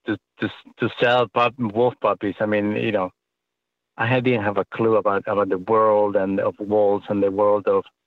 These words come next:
illegal pets or any of that. So I, I ended up rescuing an animal from him, and,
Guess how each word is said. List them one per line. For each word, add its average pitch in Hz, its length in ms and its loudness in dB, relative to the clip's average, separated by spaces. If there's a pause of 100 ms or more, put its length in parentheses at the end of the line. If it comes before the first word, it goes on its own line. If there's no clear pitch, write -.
(300)
illegal 104 400 0
pets 101 380 -2
or - 120 -2
any 107 180 0
of 92 80 -2
that. 101 340 2
So 120 100 4
I, 113 160 2
I 113 300 2
ended 131 200 4
up 120 140 0
rescuing 113 600 0
an 101 120 0
animal 107 460 0
from 98 160 -4
him, 92 160 -4 (880)
and, 98 800 0